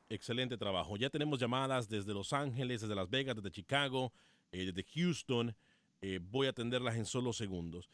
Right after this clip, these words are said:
Eh, me parece a mí, me parece a mí, y voy a dar el tema de una vez. Y quiero que usted participe también, y voy a involucrar las llamadas que ya están en línea.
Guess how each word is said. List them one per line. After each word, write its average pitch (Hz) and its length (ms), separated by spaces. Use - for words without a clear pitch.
Eh, 123 200
me 160 260
parece 202 380
a 139 40
mí, 127 360
me 127 180
parece 143 300
a - 20
mí, 175 160
y 143 60
voy 151 240
a 196 80
dar 170 160
el 139 160
tema 160 260
de 139 80
una 139 160
vez. 143 380
Y - 40
quiero 143 240
que 131 60
usted 135 200
participe 123 480
también, 117 460
y 113 160
voy 110 260
a 143 40
involucrar 120 460
las 120 160
llamadas 113 440
que 104 100
ya 117 160
están 123 300
en 113 120
línea. 95 380